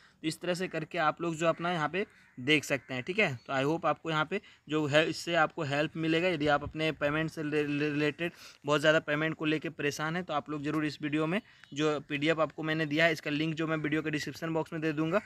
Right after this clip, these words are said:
वहाँ से आप लोग आइएगा और इसको डाउनलोड करके इसको आप लोग देख सकते हैं, ठीक है। तो चलिए अब ऐसे स्टूडेंट की बात करते हैं जिनका उसमें लिस्ट में यदि आपका नाम नहीं शो हो रहा है तो आपको क्या करना है। तो यहाँ ऊपर जो आप लोग लिंक देख रहे हैं, click here ऊपर वाला, उसके ऊपर क्लिक करेंगे।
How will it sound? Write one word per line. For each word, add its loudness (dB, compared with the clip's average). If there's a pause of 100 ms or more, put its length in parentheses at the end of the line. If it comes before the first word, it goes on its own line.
(280)
वहाँ 2
से -8
आप 0
लोग -2
आइएगा 0
और -2
इसको -2
डाउनलोड 2
करके -2
इसको -2
आप -2
लोग -2
देख -2
सकते -8
हैं, -8
ठीक -6
है। -2
तो -18
चलिए 4
अब 2
ऐसे 2
स्टूडेंट 0
की 0
बात 6
करते -8
हैं -6
जिनका 0
उसमें -4
लिस्ट -4
में -4
यदि -2
आपका 4
नाम 2
नहीं -2
शो -2
हो 4
रहा 4
है 2
तो -2
आपको -6
क्या 0
करना -4
है। -2
तो -12
यहाँ 2
ऊपर 0
जो 4
आप 6
लोग 0
लिंक 2
देख 0
रहे -2
हैं, -12
click -4
here 2
ऊपर 0
वाला, 4
उसके -8
ऊपर -4
क्लिक -6
करेंगे। -2